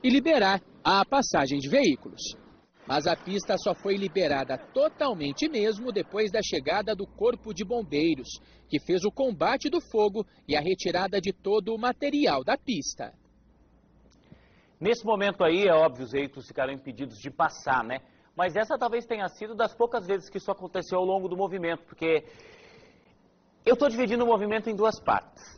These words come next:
Speaker 2: Naquele momento em que existiam apenas caminhoneiros e no momento que outras pessoas se infiltraram. Quando estavam apenas os caminhoneiros, o movimento tava extremamente ordeiro, faziam as reivindicações, liberavam a passagem de medicamentos,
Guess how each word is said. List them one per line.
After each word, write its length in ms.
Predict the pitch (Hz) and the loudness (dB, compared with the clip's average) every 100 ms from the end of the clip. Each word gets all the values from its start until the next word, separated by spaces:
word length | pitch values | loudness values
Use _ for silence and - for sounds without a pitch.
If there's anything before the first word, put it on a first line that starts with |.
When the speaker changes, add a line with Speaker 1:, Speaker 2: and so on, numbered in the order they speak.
| - | -10
Speaker 2:
Naquele 300 | 151 - 233 | -8 -2 0
momento 340 | 233 196 185 175 | 2 0 -2 -4
em 40 | |
que 80 | 175 | -6
existiam 380 | 156 156 - 143 | -6 -8 -4 -4
apenas 380 | - 190 180 | -2 -4 -4
caminhoneiros 760 | - 151 143 131 147 175 - - | -4 -2 -2 0 0 0 -8 -14
e 60 | 165 | -6
no 60 | 175 | -2
momento 360 | 170 175 175 | 0 -2 -4
que 80 | 180 | -6
outras 240 | 170 156 | -6 -8
pessoas 340 | - 156 156 147 | -8 -8 -8 -10
se 80 | 160 | -12
infiltraram. 640 | 143 170 - 123 110 98 - - - - | -8 -10 -4 0 0 -2 -14 -20 -12 2
Quando 220 | 262 349 | 4 4
estavam 340 | - 233 214 | 2 2 4
apenas 320 | 170 180 185 151 | 2 0 -4 -6
os 100 | - | -6
caminhoneiros, 640 | 156 143 127 185 190 127 _ _ _ _ - | -6 -6 -6 -4 -4 -6 _ _ _ _ -4
o 40 | |
movimento 340 | 170 165 214 | -4 -2 -4
tava 160 | 226 208 | -2 -4
extremamente 680 | 165 - 254 254 220 202 196 | -4 -4 -2 -2 -4 -4 -4
ordeiro, 680 | 160 117 143 156 160 151 147 - - _ _ _ | -4 -4 -4 0 0 -2 -8 -16 -20 _ _ _
faziam 340 | 180 175 190 220 | 2 2 4 2
as 100 | 175 | 4
reivindicações, 880 | 185 175 156 165 147 - 156 151 | 0 0 -2 0 0 -2 -2 -2
liberavam 640 | 135 180 185 180 185 156 156 | -4 0 2 4 2 2 -2
a 40 | |
passagem 680 | 156 139 - 147 135 135 117 - | 0 -2 0 2 2 -2 -12 -16
de 80 | - | -6
medicamentos, 1120 | 165 - - 156 139 143 143 135 - 127 123 | -4 -4 -2 -2 0 -4 -6 -8 -10 -10 -10